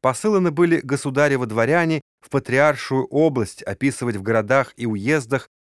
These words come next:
приходские церкви и во дворах церковников церковную землю и всякие усадьбы, и прихожан по именам, и, описавши,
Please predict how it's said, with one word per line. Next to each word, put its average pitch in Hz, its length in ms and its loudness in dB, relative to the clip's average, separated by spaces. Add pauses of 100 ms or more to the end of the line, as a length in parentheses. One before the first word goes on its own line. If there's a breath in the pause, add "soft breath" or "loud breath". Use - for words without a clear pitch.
(120)
приходские 151 640 -2
церкви 143 560 -2 (380)
и 175 280 -4
во 147 140 0
дворах 139 500 2
церковников 127 800 -2
церковную 123 560 -2
землю 104 480 -4 (320)
и 139 80 2
всякие 151 420 0
усадьбы, 120 680 -4 (280)
и 170 80 -2
прихожан 120 640 0
по 113 160 0
именам, 110 460 2 (360)
и, 151 220 -4
описавши, 139 800 -2